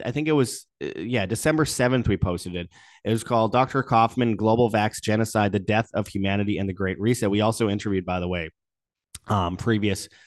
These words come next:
to that, um, the amazing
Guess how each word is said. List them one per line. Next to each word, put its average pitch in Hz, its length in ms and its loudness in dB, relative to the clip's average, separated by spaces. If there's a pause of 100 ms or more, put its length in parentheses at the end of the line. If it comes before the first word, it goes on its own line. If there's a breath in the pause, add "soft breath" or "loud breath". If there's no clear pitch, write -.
(280 soft breath)
to 107 280 -2
that, 113 540 0 (100)
um, 98 520 -2 (380 soft breath)
the 104 380 0
amazing 120 800 0